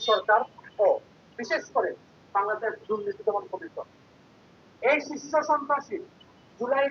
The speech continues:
গণহত্যার অন্যতম খুনি সহযোগী এই শীর্ষ নীতিকলাপী সু-, এই সুরুজ মিয়া, যাত্রাবাড়ি, সাইনবোর্ড, শনি রাকড়া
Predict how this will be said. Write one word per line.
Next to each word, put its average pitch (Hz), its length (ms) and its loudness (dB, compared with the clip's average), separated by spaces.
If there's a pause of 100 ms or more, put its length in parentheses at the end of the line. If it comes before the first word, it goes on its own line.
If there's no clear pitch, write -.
গণহত্যার 262 680 4 (540)
অন্যতম 285 560 2 (160)
খুনি 226 260 -2 (140)
সহযোগী 440 440 4 (600)
এই 440 140 8
শীর্ষ 440 200 -10 (160)
নীতিকলাপী 403 560 2
সু-, 440 180 -4 (100)
এই 320 60 0 (120)
সুরুজ 226 320 2
মিয়া, - 160 -6 (1120)
যাত্রাবাড়ি, 247 560 10 (380)
সাইনবোর্ড, 233 500 10 (420)
শনি 233 260 6
রাকড়া 202 360 4